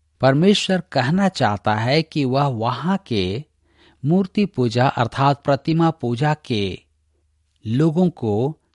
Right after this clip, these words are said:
चेतावनी देता है कि वह इस कार्य को हमेशा के लिए समाप्त कर देना चाहता है। मेरे प्रियो, हम आगे पढ़ते हैं आमोस तीन अध्याय के पन्द्रह पद में,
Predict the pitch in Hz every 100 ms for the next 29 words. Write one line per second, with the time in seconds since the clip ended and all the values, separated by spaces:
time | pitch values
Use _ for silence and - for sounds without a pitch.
0 | - 160 - 151 170 180 123 113 113 110
1 | 135 156 156 139 113 131 143 143 _ 165
2 | - - 156 170 - 143 135 - 117 151
3 | 156 - 135 131 113 113 113 113 - _
4 | - - 123 127 135 - - 120 104 107
5 | 110 104 - 117 95 - 95 - - -
6 | _ _ _ _ _ _ 131 156 139 113
7 | 110 170 - _ _ 170 175 - 139 185
8 | 190 135 117 - 131 143 - 107 113 139
9 | 151 - 131 120 107 110 135 143 131 120
10 | - 98 120 139 104 87 92